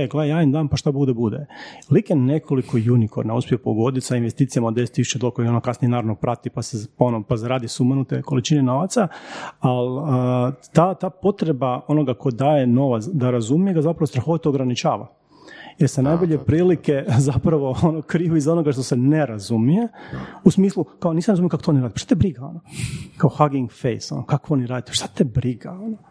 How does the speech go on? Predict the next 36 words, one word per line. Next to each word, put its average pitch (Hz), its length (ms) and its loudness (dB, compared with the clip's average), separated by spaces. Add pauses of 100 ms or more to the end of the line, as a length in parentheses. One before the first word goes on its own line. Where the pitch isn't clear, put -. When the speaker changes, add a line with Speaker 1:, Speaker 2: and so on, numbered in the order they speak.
(300)
Speaker 1:
Kao, 147 80 6
kako 202 140 4
će 196 120 -2
to 175 100 -6
postati 147 280 0
model? 123 220 0
Pa 123 100 -10
šta - 220 0
te - 180 -4
briga?" 120 540 -2
Znaš, 143 200 0
ono, 135 120 2
gle, 139 140 0
ljudi 160 400 2
isporučuju. - 540 -2 (180)
Speaker 2:
Da. - 240 -4 (380)
Speaker 1:
I 135 100 2
dokle 139 260 0
god 147 220 0 (120)
postoji 196 360 0
ta 170 140 0
neka 175 240 0
tehnologija 151 640 0
koja 135 180 -2
onak 147 220 0
isporučuje, 135 640 0
te, 139 140 -2
ono, 139 300 2
rezultati 127 420 -4
su - 140 -10
tu, 135 300 0
bolji 120 300 -2
su - 120 -6
od 120 60 -4
svega 127 260 0
ostaloga, 127 600 -4